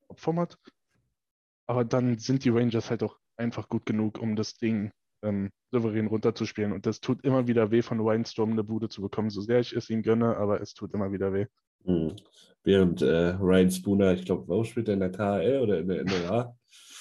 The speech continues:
Speaker 1: Ich
Speaker 2: Ja.
Speaker 1: kann nicht wissen.
Speaker 2: Ein, ein weiteres, äh, Chiarelli Masterpiece. Wobei man ja auch sagen musste, zu dem Zeitpunkt war ja auch keiner böse, dass, äh, Ryan Strome die Oilers verlässt. Äh, gut für ihn, dass er, dass er sich da so gut eingelebt hat.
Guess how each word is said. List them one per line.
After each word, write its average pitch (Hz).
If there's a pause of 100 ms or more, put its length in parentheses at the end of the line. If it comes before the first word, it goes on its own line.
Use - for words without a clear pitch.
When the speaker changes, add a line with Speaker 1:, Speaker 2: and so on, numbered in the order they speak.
(520)
Speaker 1:
Ich -
Speaker 2:
Ja. 139 (120)
Speaker 1:
kann 101
nicht 98
wissen. 98 (600)
Speaker 2:
Ein, 92
ein 87
weiteres, 98
äh, 90 (240)
Chiarelli 95
Masterpiece. 92 (380)
Wobei 131
man 143
ja 120
auch 113
sagen 117
musste, 113
zu -
dem 107
Zeitpunkt 107
war 95
ja 92
auch 92
keiner 101
böse, 92
dass, 92
äh, 87
Ryan 92
Strome 92 (560)
die 90
Oilers 92
verlässt. -
Äh, 98
gut 185
für 170
ihn, 135
dass 117
er, 101
dass 98
er 101
sich 98
da 101
so 95
gut 101
eingelebt 190
hat. 180